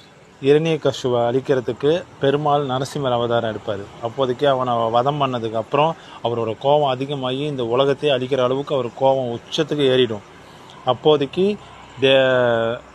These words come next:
வீரபத்திரர் போய் அவரை கண்ட்ரோல் பண்றதுக்கு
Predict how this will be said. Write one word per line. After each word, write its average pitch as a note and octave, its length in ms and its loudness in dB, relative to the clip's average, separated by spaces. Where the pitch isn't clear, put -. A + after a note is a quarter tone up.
வீரபத்திரர் C3 1080 2
போய் D3+ 200 6
அவரை C3 320 2
கண்ட்ரோல் C#3 360 -2
பண்றதுக்கு B2+ 400 -4